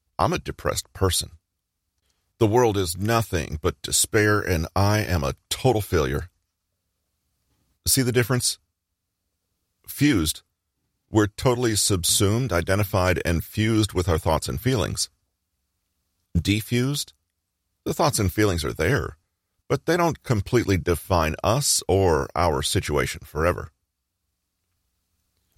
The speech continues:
Jamie often rode a hellish roller coaster of emotions because he was firmly fused with those emotions. It's like being chained to that roller coaster car,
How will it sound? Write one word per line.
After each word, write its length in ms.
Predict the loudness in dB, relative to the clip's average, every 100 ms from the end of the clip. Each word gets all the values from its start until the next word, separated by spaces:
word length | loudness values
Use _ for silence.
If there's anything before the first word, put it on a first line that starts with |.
| -4
Jamie 360 | 0 2 2
often 400 | 2 0 -2 -4
rode 320 | 0 2 4 2
a 100 | 0
hellish 640 | -2 0 0 0 -4 -2
roller 260 | 0 0
coaster 400 | 0 0 0 0
of 80 | -2
emotions 460 | 0 0 0 -2 -2
because 320 | 0 0 0 -8 _ _
he 180 | -2 -2
was 260 | 0 -2 -2
firmly 600 | -2 0 0 0 -2 -4
fused 520 | -2 0 2 0 -2
with 260 | 0 0 0
those 260 | -2 -2 0
emotions. 480 | 0 -2 -2 -8 -12 _ _ _ _ _ _ _ _ _
It's 100 | -6
like 120 | -2
being 200 | 0 0
chained 460 | 2 0 0 -2
to 80 | 0
that 160 | 0 2
roller 260 | 2 0
coaster 380 | 0 0 -2 -4
car, 340 | -2 -2 -2